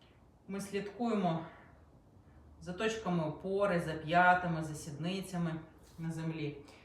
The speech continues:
за рівним хребтом, за розслабленим плечовим поясом і за нашою віссю. Наша вісь — це наш хребет. І нахиляючись вперед, ми не даємо зміщатись хребту ні в один, ні в інший бік.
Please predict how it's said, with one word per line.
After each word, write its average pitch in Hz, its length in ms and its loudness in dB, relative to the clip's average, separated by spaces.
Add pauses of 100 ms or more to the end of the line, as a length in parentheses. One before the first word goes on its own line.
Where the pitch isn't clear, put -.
(160)
за 151 140 -2
рівним 180 280 0
хребтом, 170 680 -4
за 160 120 -4
розслабленим 160 600 -4
плечовим 156 560 -4
поясом 185 540 -4 (120)
і 226 80 -10
за 285 140 -6
нашою 202 440 -4
віссю. 175 500 -6
Наша 139 260 -8
вісь — 156 320 -6
це 175 60 -10
наш 165 180 -6
хребет. 143 720 -8 (760)
І 175 100 -8
нахиляючись 165 1040 0
вперед, 170 680 -4 (440)
ми 180 160 -6
не 214 200 0
даємо 202 480 0
зміщатись 151 760 -6 (560)
хребту 170 400 -4
ні 185 160 0
в 156 60 -2
один, 180 320 0
ні 160 60 0
в 143 80 -2
інший 165 340 -2
бік. 131 220 -10